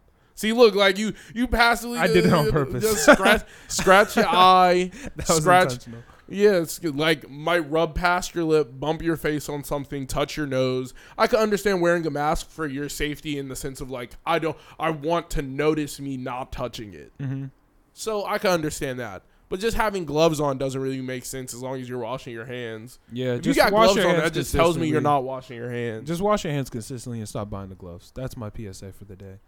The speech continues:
Speaker 2: But anyway.
Speaker 1: Just don't touch your face.
Speaker 2: I, yeah, don't do that either. Let's, uh, let's get into some topics. A-, also, disinfect your phones. It don't matter if you <laughs> wash your hands if you just go touch your dirty phone.
Speaker 1: Yeah.
Speaker 2: Nobody gets that, but it's fine.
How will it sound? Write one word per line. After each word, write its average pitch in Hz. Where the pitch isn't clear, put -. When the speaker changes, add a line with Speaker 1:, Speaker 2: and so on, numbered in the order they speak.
Speaker 2:
But 208
anyway. 151
Speaker 1:
Just 123
don't 131
touch 139
your 131
face. 127
Speaker 2:
I, 143
yeah, 135
don't 127
do 120
that 104
either. 101
Let's, 175
uh, 160
let's 160
get 190
into 190
some 151
topics. 143
A-, 175
also, 247
disinfect 240
your 156
phones. 131
It 165
don't 196
matter 160
if 135
you 139
<laughs> -
wash 151
your 202
hands -
if 165
you 160
just 147
go 151
touch 147
your 135
dirty 127
phone. 120
Speaker 1:
Yeah. 139
Speaker 2:
Nobody 196
gets 156
that, 120
but 139
it's 127
fine. 120